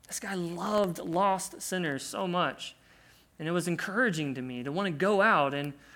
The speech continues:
witness as he did. Listen, watch sermons, listen to podcasts,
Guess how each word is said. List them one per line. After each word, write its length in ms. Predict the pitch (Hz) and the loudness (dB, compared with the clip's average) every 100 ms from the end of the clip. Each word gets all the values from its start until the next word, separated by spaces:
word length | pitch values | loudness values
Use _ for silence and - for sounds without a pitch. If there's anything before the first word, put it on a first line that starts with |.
| - - | -18 -2
witness 440 | 180 202 160 - | 0 0 -2 0
as 160 | 151 - | -2 0
he 140 | 202 | -2
did. 360 | 147 127 117 135 _ _ _ _ - | -2 -6 -8 -14 _ _ _ _ -8
Listen, 560 | 151 180 254 220 175 165 | 2 4 4 4 4 4
watch 220 | 185 226 | 4 4
sermons, 800 | - - 254 254 208 170 147 - - - | 2 4 6 6 6 4 0 -6 -14 -2
listen 240 | 214 - | 0 2
to 60 | 233 | 0
podcasts, 1120 | - 233 254 240 - 180 151 135 - - - | 4 6 6 6 8 10 10 8 2 -8 -12